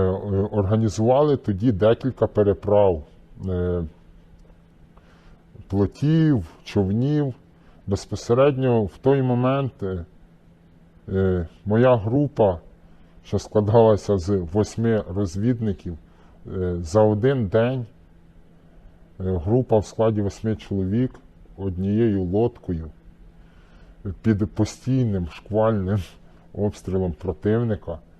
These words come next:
евакуювала і вивезла з, з,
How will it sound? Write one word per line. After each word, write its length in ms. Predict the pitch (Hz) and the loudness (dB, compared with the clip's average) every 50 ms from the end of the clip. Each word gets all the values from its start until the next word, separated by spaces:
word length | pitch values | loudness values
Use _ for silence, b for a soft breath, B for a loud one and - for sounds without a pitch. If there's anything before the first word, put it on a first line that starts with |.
| b b b b b b b b b b b - - - - | b b b b b b b b b b b -20 -16 -8 -4
евакуювала 880 | 107 101 98 98 - - - 98 98 98 98 101 107 110 117 117 107 92 | -2 0 0 0 -2 -2 -2 0 0 0 0 2 2 2 2 0 -2 -2
і 140 | 87 98 92 | -4 -6 -4
вивезла 720 | 90 98 107 110 110 107 95 82 80 92 90 87 82 - - 90 | -2 0 0 2 2 0 -2 -2 -2 -2 -2 -2 -4 -6 -10 -10
з, 360 | 92 90 85 85 85 85 90 90 90 90 90 90 87 87 87 92 90 - - _ - | -8 -8 -6 -6 -6 -6 -6 -4 -4 -4 -4 -4 -4 -6 -6 -8 -10 -12 -18 _ -14
з, 400 | 104 90 76 85 98 95 90 85 | -14 -12 -6 -4 -2 -2 -2 -2